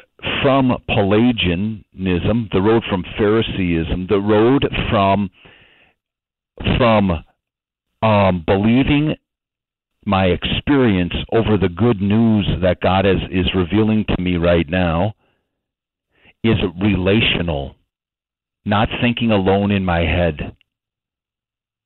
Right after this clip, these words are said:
I don't say, "Okay, yeah, no, God says he loves me, and therefore he does, and he says he's with me, and so I shouldn't think that he isn't, and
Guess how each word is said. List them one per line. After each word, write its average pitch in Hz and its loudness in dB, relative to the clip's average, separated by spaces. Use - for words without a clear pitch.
I 104 -2
don't 113 0
say, 95 0
"Okay, 87 -2
yeah, 87 -2
no, 85 -6
God 80 -6
says 80 -4
he 82 -4
loves 71 -10
me, 78 -12
and 73 -12
therefore 76 -6
he 76 -10
does, 76 -12
and 71 -16
he 104 -2
says 120 0
he's 82 -4
with 92 -4
me, 80 -8
and 80 -14
so 78 -6
I - -6
shouldn't - -4
think 90 -6
that 76 -2
he 76 -8
isn't, 78 -10
and - -10